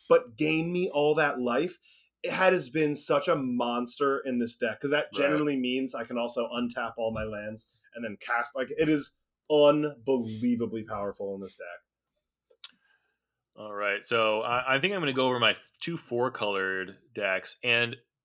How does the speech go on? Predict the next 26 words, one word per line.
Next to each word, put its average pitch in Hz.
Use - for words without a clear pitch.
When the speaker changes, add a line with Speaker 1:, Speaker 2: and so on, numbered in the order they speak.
Speaker 2:
Brett, 107
if 104
you 160
were 185
looking 117
for 101
two 113
four-color 110
commanders 98
that 95
perfectly 117
exemplified 90
your 101
point 98
about, 98
like, 95
"Oh, 107
everyone 98
plays 107
this," 123
here 151
Speaker 1:
It's 156
Speaker 2:
we 143
Speaker 1:
these 135
Speaker 2:
go. 117
Speaker 1:
two. 113